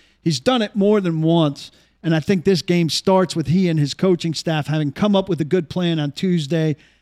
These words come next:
having beaten a message into their guys, part of which, Hut, has been, "Don't, don't look at the stats, don't believe the stats," 'cause there are a lot of great stats about this Buffalo Bills team, starting with the top scoring offense and the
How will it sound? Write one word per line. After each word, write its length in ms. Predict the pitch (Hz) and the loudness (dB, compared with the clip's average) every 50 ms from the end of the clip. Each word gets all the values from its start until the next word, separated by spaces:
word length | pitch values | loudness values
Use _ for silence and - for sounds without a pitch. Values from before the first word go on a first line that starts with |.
| _ - | _ -6
having 260 | 160 170 160 160 156 | -4 -2 -2 -2 -2
beaten 380 | 147 131 - 196 202 - 185 165 | -2 0 0 0 0 0 -2 -2
a 40 | 151 | 0
message 460 | 156 170 175 170 - - 156 - 175 | 0 0 0 0 -2 -4 -6 -4 -2
into 200 | 180 180 - 165 | -4 -2 -2 0
their 140 | 165 156 151 | 0 0 -2
guys, 300 | 139 160 156 160 143 - | 0 -2 -2 -2 -4 -6
part 340 | - - - 294 302 311 240 | -10 -6 -4 0 0 2 0
of 100 | 175 156 | 2 0
which, 240 | 175 170 147 - | 0 0 0 -2
Hut, 260 | 135 143 165 165 165 156 | -2 -2 -2 -2 0 -2
has 180 | 156 156 135 | -2 -4 -4
been, 440 | - - 180 180 170 156 147 139 127 _ _ _ _ _ _ _ _ _ _ _ _ _ _ - | -4 -4 -2 0 0 0 0 -2 -6 _ _ _ _ _ _ _ _ _ _ _ _ _ _ 0
"Don't, 520 | - 214 202 196 190 190 - 202 175 - - 147 | 2 4 4 4 2 0 -4 -10 -10 -8 -4 0
don't 240 | 202 202 196 202 - | 0 0 0 0 0
look 180 | 190 180 - | 0 0 0
at 80 | 165 143 | 0 -4
the 60 | 151 | -4
stats, 640 | 139 - - - 160 156 147 143 139 - - - - | -8 -8 -6 -4 -2 -2 0 -2 -4 -4 -8 -6 -4
don't 220 | 180 170 170 - | -2 -2 -2 -2
believe 400 | 160 160 156 156 160 156 143 127 | -2 0 2 2 0 0 -2 -4
the 60 | 143 | -8
stats," 600 | 127 - - - 165 156 151 143 135 127 - - | -8 -8 -8 -4 -4 -2 -2 -2 -4 -6 -8 -6
'cause 160 | - 170 165 127 | -2 -2 0 2
there 140 | 190 196 | 2 2
are 60 | 170 151 | 2 2
a 60 | 147 | 2
lot 380 | 156 170 180 185 185 190 185 | 2 2 2 2 2 2 0
of 220 | 175 147 123 120 - | 0 -2 -6 -8 -4
great 400 | 170 180 180 180 170 175 - - | 0 2 4 4 2 0 -2 -12
stats 500 | - - - 196 185 175 156 139 - - | -12 -4 -2 0 0 0 -2 -4 -6 -8
about 220 | 147 139 151 156 - | -6 -6 -6 -6 -6
this 120 | 151 - | -10 -8
Buffalo 340 | - 175 160 - - 160 156 | -4 -4 -4 -2 -2 -2 -2
Bills 320 | 147 135 175 180 175 147 - | 0 0 0 0 0 -2 -4
team, 260 | - 139 135 120 110 _ _ _ _ _ _ _ _ - | -6 -6 -6 -6 -6 _ _ _ _ _ _ _ _ -12
starting 340 | - - 175 170 165 165 165 | -4 0 0 2 2 0 0
with 140 | 160 143 - | -2 -4 -4
the 80 | 147 | -6
top 320 | - - 170 165 170 - - | -2 0 0 0 0 -4 -8
scoring 440 | - - 175 175 160 160 156 156 | -6 -2 0 2 2 2 2 2
offense 640 | 156 160 165 156 147 - 165 156 156 147 - - - - | 2 2 2 0 0 0 0 0 0 0 -2 -6 -14 -8
and 260 | - 160 156 151 151 | -6 -4 -2 -2 -2
the 160 | 143 139 | -2 -2